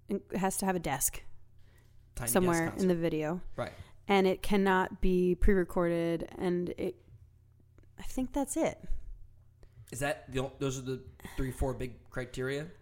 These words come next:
Speaker 1: Yeah, I mean, I don't know about the released aspect of it.
Speaker 2: Mm.
Speaker 1: But you can't, you can't have already filmed it.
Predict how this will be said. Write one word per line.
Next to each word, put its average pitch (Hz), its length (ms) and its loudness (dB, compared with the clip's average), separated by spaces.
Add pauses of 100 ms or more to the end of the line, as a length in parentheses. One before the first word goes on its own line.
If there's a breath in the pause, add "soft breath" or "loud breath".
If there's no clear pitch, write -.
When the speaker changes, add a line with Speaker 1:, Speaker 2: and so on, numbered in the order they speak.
(200)
Speaker 1:
Yeah, 285 380 12 (180)
I 262 80 4
mean, 247 320 4 (580 loud breath)
I 254 60 -2
don't 302 140 6
know 311 120 10
about 202 220 6
the 180 100 4
released 175 640 0 (600)
aspect 165 440 -8
of - 100 -10
it. - 140 -6
Speaker 2:
Mm. 226 140 -10 (340 loud breath)
Speaker 1:
But 247 120 10
you 226 160 6
can't, 247 320 4 (400)
you 233 160 0
can't 269 260 0
have 247 120 -2
already 202 380 2 (380)
filmed 190 340 0
it. - 240 -4